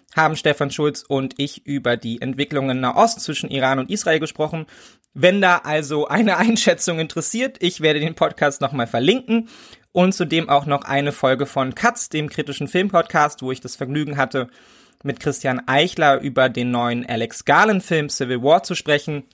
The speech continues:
Kriegsfotografie und die Darstellung des Krieges im U-S-Kino. Hört da doch auch gerne mal rein, das würde uns beide, glaub ich, sehr freuen. Und zu guter Letzt, und das ist jetzt der entscheidende Punkt, wir machen heute ein kleines Experiment.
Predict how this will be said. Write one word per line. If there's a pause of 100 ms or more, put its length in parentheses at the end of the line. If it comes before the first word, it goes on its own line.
Kriegsfotografie
und
die
Darstellung
des
Krieges
im
U-S-Kino. (720)
Hört
da
doch
auch
gerne
mal
rein,
das
würde
uns
beide,
glaub
ich,
sehr
freuen. (1400)
Und (340)
zu
guter
Letzt, (260)
und
das
ist
jetzt
der
entscheidende
Punkt, (520)
wir
machen
heute
ein
kleines
Experiment.